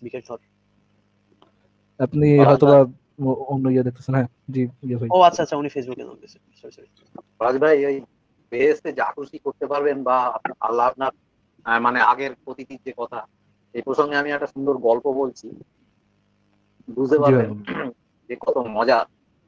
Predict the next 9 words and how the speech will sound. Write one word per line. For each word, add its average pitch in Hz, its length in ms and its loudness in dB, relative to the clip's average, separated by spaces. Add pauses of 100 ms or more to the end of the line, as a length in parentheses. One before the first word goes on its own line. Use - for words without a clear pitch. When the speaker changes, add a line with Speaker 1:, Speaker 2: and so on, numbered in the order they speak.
(680)
Speaker 3:
মনে 139 220 0
করুন, 147 260 -4 (120)
আল্লাহর 135 340 -4
কাছে 151 220 -8
বেহেশতে 127 540 -10 (480)
ইনফিনিটি 160 540 -8
সংখ্যক 143 380 -4 (1400)
ঘর - 280 2
আছে। - 240 -10